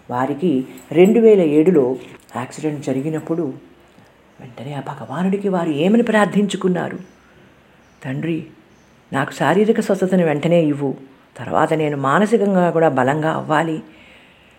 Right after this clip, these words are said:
ఆ రకంగానే ఆర్థిక పరిస్థితిని కూడా మెరుగుపరచు తండ్రి, నన్ను ఈ కష్టం నుంచి బయటపడేయి" అని అప్పుడు వారు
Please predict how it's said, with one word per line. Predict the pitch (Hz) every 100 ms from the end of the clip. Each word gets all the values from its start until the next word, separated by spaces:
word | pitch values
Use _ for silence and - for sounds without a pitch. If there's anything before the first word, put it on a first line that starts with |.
| _ _ _ -
ఆ | 147
రకంగానే | 233 269 302 294 262 233
ఆర్థిక | 170 196 226 277
పరిస్థితిని | 240 233 226 226 214
కూడా | 202 196
మెరుగుపరచు | 170 180 185 196 190 190
తండ్రి, | 170 156 151 151 - - - -
నన్ను | 165 196
ఈ | 202
కష్టం | 190 165 247 269
నుంచి | 262 233 214
బయటపడేయి" | 160 160 196 175 160 160 165 156
అని | 165 139 - - - - - _ _ -
అప్పుడు | - 90 123 - - _ _ _ -
వారు | 73